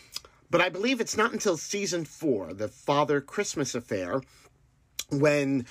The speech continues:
the lift doors opened and he came out in full Mary Strip Miss Regalia, and the audience, of course, went crazy.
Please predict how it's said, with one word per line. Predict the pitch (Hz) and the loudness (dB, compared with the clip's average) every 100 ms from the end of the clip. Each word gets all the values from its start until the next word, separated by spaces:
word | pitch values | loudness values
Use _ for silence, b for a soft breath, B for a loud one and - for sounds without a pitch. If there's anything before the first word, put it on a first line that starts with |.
| B B | B B
the | 117 135 | 0 4
lift | 190 240 | 4 4
doors | 202 175 156 143 - | 6 6 6 2 4
opened | 180 190 143 139 151 | 4 4 2 0 -2
and | 135 131 | -2 -2
he | 131 135 | -2 -4
came | - 170 160 | -2 -2 0
out | 151 147 | 0 0
in | - 135 127 123 | -2 -2 -2 -4
full | - 160 160 143 131 | 0 2 4 4 2
Mary | 131 170 156 | 2 2 0
Strip | - - 151 165 - | -4 -4 0 0 0
Miss | 131 135 - - - | 0 0 0 -6 -6
Regalia, | 123 127 135 156 147 104 90 - b b b b b b b - | -2 2 2 2 0 -2 -6 -12 b b b b b b b -2
and | 143 139 135 135 135 135 131 | 2 4 6 6 6 6 4
the | 127 139 | 4 4
audience, | 160 156 135 123 | 6 4 0 -2
of | 127 117 | -6 -2
course, | 135 123 113 - - - - | 2 4 2 -4 -6 -8 -10
went | 127 127 131 127 | -6 2 4 4
crazy. | 120 151 131 123 92 80 80 | 0 2 2 2 -4 -10 -18